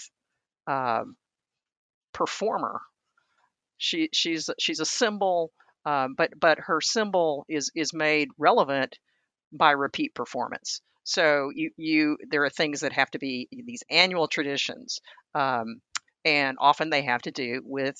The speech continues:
pageantry. I, I mentioned some of the early ones, um, you know, the, the early sort of European, um, a-,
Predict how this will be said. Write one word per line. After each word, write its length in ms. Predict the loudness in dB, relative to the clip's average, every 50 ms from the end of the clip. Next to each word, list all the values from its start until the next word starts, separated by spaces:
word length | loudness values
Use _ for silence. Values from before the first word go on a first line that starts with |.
| -12 -18 -20 _ _ _
pageantry. 580 | -2 0 0 0 0 -4 -4 -6 -6 -6 -8 -12 _ _ -8
I, 120 | -8 -4 -2
I 100 | 0 0
mentioned 320 | 0 0 0 -2 -2 -2
some 180 | -2 -2 -2 -2
of 80 | -2 -2
the 220 | -2 -2 -2 -4 -8 -12 -20 _ _ _ _
early 340 | 0 2 2 2 2 2 0
ones, 600 | -2 -2 -4 -2 -2 -4 -4 -4 -6 -6 -8 -8 _ _ _ _ _ _ -2
um, 420 | 0 2 4 4 2 0 -4 -8 -8 _ -8 -8 -8 _
you 140 | -10 -4 -2
know, 180 | 0 0 0 0
the, 240 | -2 -2 -2 -2 -2 -4
the 300 | -4 -4 -4 -2 -4 -4
early 420 | -4 -2 -2 -2 -2 -2 -2 -4 -4
sort 260 | -6 -6 -6 -6 -6
of 180 | -6 -6 -6 -10 -14 -16
European, 840 | -10 -4 -2 0 0 0 0 -2 -2 0 0 0 0 -2 -4 -8 -10 -14 -18 -16 -10 -6
um, 380 | -6 -4 -4 -6 -6 -8 -10 -14 _ _ _ _ _ _ _ _ _ _ _ _ _ _ _ _
a-, 120 | -12 -12